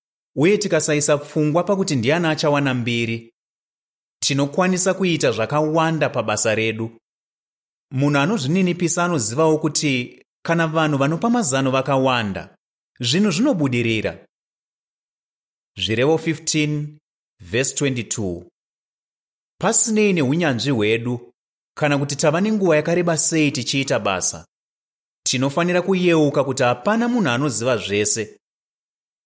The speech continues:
Kunyange Jesu akataura kuti aiva nezvimwe zvinhu zvaaisaziva, aidawo kuziva zvaifungwa kana kuti zvaizivikanwa nevadzidzi vake.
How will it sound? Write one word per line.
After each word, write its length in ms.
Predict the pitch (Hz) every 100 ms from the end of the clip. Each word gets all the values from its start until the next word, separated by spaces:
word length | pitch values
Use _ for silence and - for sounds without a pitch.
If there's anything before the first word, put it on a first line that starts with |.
| _ _ _ _ -
Kunyange 360 | 175 202 196 185
Jesu 360 | 110 135 -
akataura 480 | 170 170 175 170 151
kuti 180 | 139 156
aiva 260 | 170 175
nezvimwe 360 | 175 120 135 160
zvinhu 220 | 113 117
zvaaisaziva, 1120 | 101 110 139 156 151 123 101 104 107 90 85 _ _ _ _ _ _ _ _ _ _ -
aidawo 460 | 180 214 190 190
kuziva 420 | 185 127 - 123 160
zvaifungwa 720 | 117 135 - - 160 143 -
kana 180 | 139 131
kuti 140 | 127
zvaizivikanwa 720 | 107 160 175 117 147 170 151
nevadzidzi 560 | 151 143 101 110 113 98
vake. 520 | 98 101 - 98 -